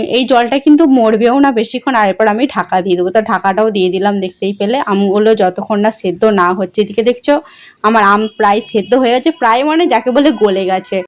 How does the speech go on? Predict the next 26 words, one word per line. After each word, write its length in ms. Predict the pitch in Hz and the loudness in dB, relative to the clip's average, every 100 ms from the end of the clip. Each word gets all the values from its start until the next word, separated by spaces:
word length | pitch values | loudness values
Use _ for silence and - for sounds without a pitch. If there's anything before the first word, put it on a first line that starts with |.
| - | -8
আর 140 | 277 | -8
মশলাটাও 600 | 254 226 233 269 262 339 | -6 -6 -6 -4 0 2
আমার 300 | 294 247 277 | 2 2 0
রেডি 240 | 262 214 214 | 0 0 0
হয়ে 240 | 214 190 | 0 0
গেছে। 260 | 185 196 226 | -2 -4 -6
এরপর 360 | - 254 330 | -2 -2 2
আমি 220 | 339 330 339 | 2 2 0
ভেজে 340 | 208 208 247 | -2 -2 0
রাখা 300 | 269 262 269 | -2 0 0
মাছগুলো, 760 | 262 214 208 214 214 220 392 370 | 2 2 0 0 0 0 -2 -4
যাকে 240 | 254 247 | -2 0
বলে, 220 | 240 247 | 2 0
আহ, 440 | - - 208 208 208 | -2 -2 0 2 0
শোল 360 | - 277 247 | 0 2 2
মাছগুলো, 580 | 262 233 226 208 208 247 | 2 2 0 0 0 0
এগুলো 360 | 415 214 214 220 | -2 -4 0 0
আমি 140 | 247 | 0
আস্তে 360 | - 214 - 208 | -2 -4 -2 -4
আস্তে 280 | 208 - | -4 -6
দিয়ে 260 | 240 202 185 | -6 -4 -4
দেবো। 160 | 190 190 | -4 -4
আস্তে 320 | 208 214 226 | -4 -2 -2
আস্তে 260 | 254 240 | -2 0
মানে 200 | 233 240 | 0 0
খুবই, 640 | 247 - 247 220 226 240 240 | -2 0 2 4 2 -2 -4